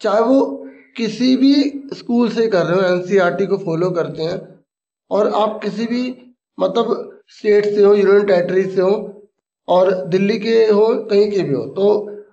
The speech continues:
आपका ये सारा syllabus का pattern, syllabus यहाँ पर same रहेगा। इसमें ना आपको सारे question वगैरह answer मिल जाएंगे। Grammar की प्रैक्टिस आप बहुत अच्छे से कर सकते हो इस supporting material से। मैं आपको दिखाता हूँ, यहाँ देखो,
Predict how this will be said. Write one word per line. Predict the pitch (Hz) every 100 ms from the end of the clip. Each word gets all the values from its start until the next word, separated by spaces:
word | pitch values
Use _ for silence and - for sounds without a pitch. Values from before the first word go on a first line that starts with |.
| _ _
आपका | 185 202 220 220 - - 240 240 -
ये | 220
सारा | - 202 202 240 240 - - _ _ _ _ _
syllabus | 202 202 208 208
का | 214
pattern, | - 175 185 220 208
syllabus | 196 185 190 202 180
यहाँ | 180
पर | 180 180
same | 175 185
रहेगा। | 196 185 202 220 - - _ _ _
इसमें | 226 214 226
ना | 240 269 - 196
आपको | - 254
सारे | - - 220 247
question | 226 202 214
वगैरह | 214 208 214 240 - - - _ _
answer | 180 196 220
मिल | 214 202
जाएंगे। | 214 214
Grammar | 190 185 226 262
की | 262
प्रैक्टिस | 226 208 214
आप | 220
बहुत | 214 214
अच्छे | 190
से | 185
कर | 196 147
सकते | 151 139 165
हो | 160
इस | 147 - - _ _ _ _ _ _ _
supporting | 196 185 190 185 180
material | 156 147 131 127
से। | 160
मैं | 180
आपको | 180 185
दिखाता | 175 156 156 -
हूँ, | 131
यहाँ | 127 110
देखो, | 113 -